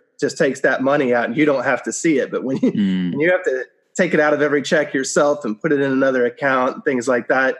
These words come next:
Speaker 1: I was just really bad at it. I, I, um, yeah, I was just, just bad at it. And that's okay. You know, we, we don't know what we don't know.
Speaker 2: Mm.
Speaker 1: Um,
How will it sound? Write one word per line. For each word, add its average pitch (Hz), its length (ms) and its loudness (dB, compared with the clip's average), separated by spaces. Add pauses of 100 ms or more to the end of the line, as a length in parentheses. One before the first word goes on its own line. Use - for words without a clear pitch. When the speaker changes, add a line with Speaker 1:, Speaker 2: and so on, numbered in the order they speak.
(360)
Speaker 1:
I 165 80 2
was 170 160 2
just 151 140 0
really 147 240 4
bad 120 280 2
at 104 180 -2
it. 104 120 -4
I, 113 340 0 (440)
I, 120 340 0
um, 110 300 -4 (460)
yeah, 117 300 0
I 139 100 2
was 156 140 2
just, - 320 -4 (420)
just - 220 -8
bad 220 200 2
at - 180 -2
it. 135 80 0
And 170 100 4
that's 254 180 2
okay. 214 480 2
You 156 160 0
know, 147 120 4
we, 151 180 2
we 139 380 -2 (300)
don't 170 200 2
know 160 160 4
what 156 120 2
we 139 120 0
don't 143 280 2
know. 127 380 2 (300)
Speaker 2:
Mm. 117 220 2
Speaker 1:
Um, 113 460 -2